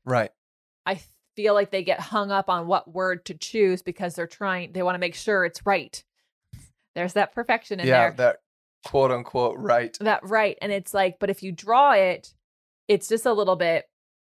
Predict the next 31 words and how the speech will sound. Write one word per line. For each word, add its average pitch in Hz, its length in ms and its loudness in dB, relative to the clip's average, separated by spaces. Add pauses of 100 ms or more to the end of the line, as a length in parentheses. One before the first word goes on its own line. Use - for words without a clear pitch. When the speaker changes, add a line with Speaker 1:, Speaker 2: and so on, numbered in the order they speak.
(520)
Speaker 2:
e-, - 160 -12
easier 196 500 0
to 202 180 -2
let 180 280 0
your 180 200 -6
mind 165 360 -6
flow, 170 380 2
or 220 100 2
you 240 140 -4
can 254 140 -8
grab 233 240 2
magazine 190 540 -4
clippings 190 640 -8
or, 175 280 -2 (280)
or 196 180 2
go 190 200 2
on 196 120 -4
Pinterest 196 800 -4
and 180 200 -6
just - 180 -12
print 202 240 -6
off 180 200 2
some 185 180 -12
things. 180 320 -10
So 185 240 0 (360)
I'm 262 140 0
a 254 40 -12
big 269 160 0
fan 226 220 -2
of 226 80 0
this. 226 380 -2